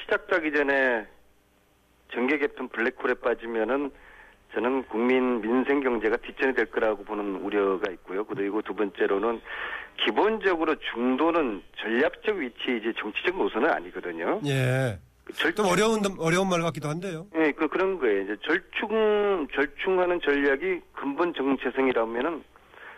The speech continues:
Speaker 1: 그 정당은 어떤 국민도 구체적으로 대변하지 못한다는 그런 말씀인데요.
Speaker 2: 예.
Speaker 1: 그 정당은 자신의 정체성을 분명히 하고 다른 생각을 가진 정당과의 협상 과정에서 중도가 수렴되는 것이거든요.
Speaker 2: 예.
Speaker 1: 어, 그래서 지금은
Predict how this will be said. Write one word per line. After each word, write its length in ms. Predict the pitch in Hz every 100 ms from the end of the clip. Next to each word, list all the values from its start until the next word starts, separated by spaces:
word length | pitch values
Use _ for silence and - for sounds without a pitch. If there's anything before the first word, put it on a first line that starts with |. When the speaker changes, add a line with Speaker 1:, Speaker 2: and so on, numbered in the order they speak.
| -
Speaker 1:
그 180 | - 185
정당은 440 | 165 156 143 165
어떤 300 | 131 - 220
국민도 400 | 190 190 180 156
구체적으로 440 | 139 - - 139 139
대변하지 460 | 110 104 110 107
못한다는 500 | 113 98 117 107 104
그런 200 | 95 107
말씀인데요. 840 | 110 92 - 95 71 78 87 139 135
Speaker 2:
예. 340 | 147 147 135 107 87 -
Speaker 1:
그 100 | -
정당은 460 | 175 147 165 185 202
자신의 380 | 190 117 156 170
정체성을 400 | - 127 156 151
분명히 400 | 147 110 123 127 131
하고 500 | 113 104 151 160 156 - - - - -
다른 280 | 185 233 233
생각을 280 | 214 202
가진 280 | 175 156 151
정당과의 840 | - 123 127 139 135 135 123 120 151
협상 440 | - - - 220 214
과정에서 520 | - - 170 202 190
중도가 420 | - 117 113 113
수렴되는 720 | 104 - 131 120 104 98 101 110
것이거든요. 760 | - - 117 110 104 90 127 143
Speaker 2:
예. 340 | 139 135 120 87 - - - - _ -
Speaker 1:
어, 280 | - 131 131 127
그래서 220 | 175 190 -
지금은 600 | 147 160 170 185 180 131